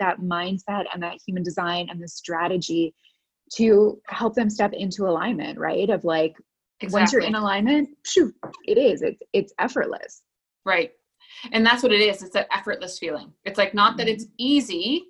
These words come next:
Speaker 2: 'cause, like, it
Speaker 1: Yeah.
Speaker 2: still takes, it still takes energy and it takes work and it takes time and it takes money, but it feels effortless because it feels right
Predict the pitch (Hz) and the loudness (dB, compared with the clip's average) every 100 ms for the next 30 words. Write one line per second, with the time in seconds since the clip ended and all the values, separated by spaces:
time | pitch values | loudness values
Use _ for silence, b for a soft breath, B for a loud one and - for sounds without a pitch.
0 | _ 214 208 202 208 - 233 254 254 240 | _ -4 0 -2 -2 -2 0 0 2 0
1 | 254 - - 208 247 247 277 233 - 202 | 0 -4 -12 -4 0 0 -2 -6 -4 -4
2 | 233 254 262 233 240 208 - 190 226 285 | -4 -4 -4 -4 -4 -6 -4 -2 -2 0
3 | 220 226 214 - 180 185 285 240 214 196 | -2 -2 -6 -6 -2 0 2 2 -2 -6
4 | - 175 175 311 440 _ b b b b | -4 -4 -2 -2 -4 _ b b b b
5 | - 240 240 - _ _ 247 254 262 247 | 2 4 4 0 _ _ 0 2 6 6
6 | 262 247 - _ _ - 202 226 - 254 | 6 0 -12 _ _ -4 -4 -4 -2 -2
7 | - 226 220 202 - - 214 208 170 175 | -4 -8 -6 -6 -6 2 4 4 0 0
8 | 165 139 | 0 -2